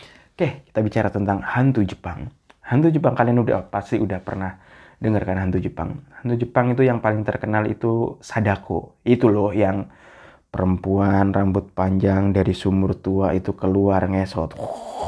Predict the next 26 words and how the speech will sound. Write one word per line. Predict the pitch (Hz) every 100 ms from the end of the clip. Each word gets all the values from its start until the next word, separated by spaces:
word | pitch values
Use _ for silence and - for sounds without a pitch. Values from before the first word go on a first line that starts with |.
| 98 - - 95 101 92 90 92 92 90
Itu | 120
karena | 127 110 113
bunuh | 107 104
diri, | 101 101
itu | 117
Sadako | - 139 101 -
itu | 98 95
namanya. | 98 92 87 - - - - - - -
Terus | 120 135
atau | 131 107 107 104 104 104 -
Kayako, | - 104 101 98 98 117 123
Kayako | 113 101 101 104
juga | 104 98 90 80
biasanya | 98 95 101 107 107
perempuan | - 104 101 101
juga. | 98 98 104 - -
Dia | 98 98
itu | 95 95 104 101
ceritanya | - 101 95 95 104 104 - _ _ _ _ -
dibunuh | 92 87 95 95
sama | 95 90
suaminya | 90 - 87 90 92
kayaknya. | 85 80 73 87
Hei, | 104 -
serem, | - 90 87
serem. | - 85